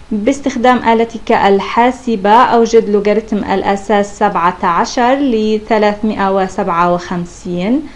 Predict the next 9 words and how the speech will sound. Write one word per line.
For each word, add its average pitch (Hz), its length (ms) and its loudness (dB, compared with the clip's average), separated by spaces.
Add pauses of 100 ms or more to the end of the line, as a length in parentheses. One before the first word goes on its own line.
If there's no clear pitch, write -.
(440)
إذن 220 600 2
لوغاريتم 190 760 0 (100)
الأساس، 180 1120 -2 (100)
آه، 175 180 -6
سبعة 175 640 -2
عشر 190 640 0 (1500)
لثلاثمائة 196 2500 0
وسبعة 185 640 0
وخمسين. 226 1120 -2